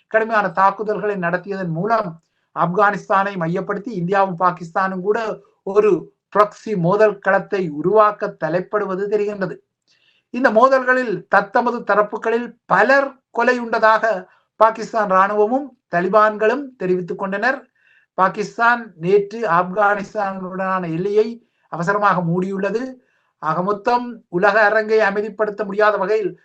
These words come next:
புராக்சிகளின் ஆட்டம் காசா, உக்ரைன், ஆப்கான் என ஏதோ ஒரு வகையில் தொடரத்தான் செய்கின்றது. உலகத்தை இவ்வாறு புராக்சிகளின் பிணியுட்பட்ட பல பதற்ற பிணிகள் வாட்டிக்கொள்ளும் நிலையில் இலங்கையிலும்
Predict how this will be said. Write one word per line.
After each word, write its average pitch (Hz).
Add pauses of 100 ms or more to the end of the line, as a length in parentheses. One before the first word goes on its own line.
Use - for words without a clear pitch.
(140)
புராக்சிகளின் 202
ஆட்டம் 214 (320)
காசா, 180 (200)
உக்ரைன், 185 (100)
ஆப்கான் 185
என 220
ஏதோ 180
ஒரு 190
வகையில் 180
தொடரத்தான் 220
செய்கின்றது. 175 (640)
உலகத்தை 269
இவ்வாறு 262
புராக்சிகளின் 247 (220)
பிணியுட்பட்ட 247
பல 226 (360)
பதற்ற 233
பிணிகள் 233
வாட்டிக்கொள்ளும் 202
நிலையில் 196 (500)
இலங்கையிலும் 269